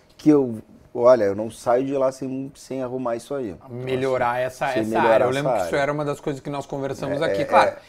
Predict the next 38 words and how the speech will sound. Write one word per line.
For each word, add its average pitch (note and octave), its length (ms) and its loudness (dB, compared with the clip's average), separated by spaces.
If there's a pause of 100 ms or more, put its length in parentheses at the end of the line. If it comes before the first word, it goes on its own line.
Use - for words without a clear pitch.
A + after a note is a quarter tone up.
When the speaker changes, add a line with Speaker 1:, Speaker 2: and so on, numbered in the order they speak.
(120)
Speaker 2:
eu A#3+ 80 -4
não A#3+ 80 2
vou G#3+ 80 4
te - 100 -8
cobrar C3+ 580 0
Speaker 1:
Não, A3 240 2
Speaker 2:
em A#3 40 0
Speaker 1:
no F#3+ 80 0
Speaker 2:
cem F3 160 2
Speaker 1:
sentido D#3 80 0 (200)
Speaker 2:
dias F#3 220 6
algo E3+ 320 4
que, G3 200 -4
que - 140 -2
é F3+ 60 6
uma, D#3+ 140 8
Speaker 1:
É, E3 200 12
Speaker 2:
uma, - 40 0 (120)
Speaker 1:
mas - 200 4
a - 80 2
Speaker 2:
uma A#3 60 2
Speaker 1:
gente G#3+ 260 2
até, F3+ 360 4
do F3 120 0
ponto D3+ 220 -2
de C3 100 -2
vista C3+ 280 0
de A#2+ 120 -2
re-, A#2+ 160 0
de G#2+ 100 -4
recursos A#2 480 -4
humanos, B2 460 -2
tem C3+ 140 -4
que B2 60 -6
dar C#3 140 4
tempo, C#3+ 560 -4
né, C3 280 2
de, A2+ 260 -4